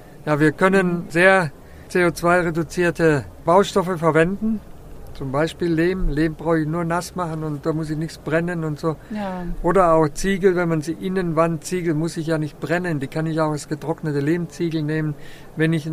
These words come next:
Speaker 1: wenn ich Holz, wo Holz geht und wo Holz, äh, verfügbar ist, nicht aus Russland importieren, sondern aus dem, in Düsseldorf dann aus dem Westerwald oder so. Und dann müssen wir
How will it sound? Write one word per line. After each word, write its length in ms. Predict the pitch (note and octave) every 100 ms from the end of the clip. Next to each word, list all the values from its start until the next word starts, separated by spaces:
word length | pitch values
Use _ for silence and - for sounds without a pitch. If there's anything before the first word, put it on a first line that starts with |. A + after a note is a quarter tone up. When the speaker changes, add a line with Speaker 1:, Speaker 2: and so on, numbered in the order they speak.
| D#3 G#3 F3
Speaker 1:
wenn 180 | D#3+
ich 200 | D#3+ -
Holz, 380 | F3 F#3 F#3 -
wo 180 | D#3 C#3+
Holz 460 | E3 D#3+ - - -
geht 300 | E3+ F#3+ G3
und 160 | D#3+ D3
wo 120 | D3
Holz, 440 | D#3 D3+ - -
äh, 160 | D#3+ C#3+
verfügbar 560 | C#3+ - E3 - F#3
ist, 180 | F3+ E3+ - - - - - - -
nicht 200 | F3 F3
aus 180 | E3+ D3
Russland 480 | D3+ E3+ F3+ E3 D#3
importieren, 800 | F3+ E3 E3 D#3 - F3+ E3+ D3+
sondern 320 | D#3+ D#3 D3
aus 220 | E3 C#3+
dem, 260 | D3+ C3+ A#2 A#2+ -
in 140 | F3 C#3+
Düsseldorf 540 | D#3+ E3+ D3+ D#3 C#3+
dann 180 | D#3 D3
aus 200 | D#3+ C#3+
dem 100 | C#3+
Westerwald 600 | E3+ - D#3+ D#3 D#3+ D3+
oder 220 | D3+ C#3+
so. 160 | C#3+ C#3+ - - - - - -
Und 160 | D#3+ D3+
dann 160 | G3
müssen 400 | G3+ G#3+ G#3+ G3+
wir 360 | F#3 G3 F#3+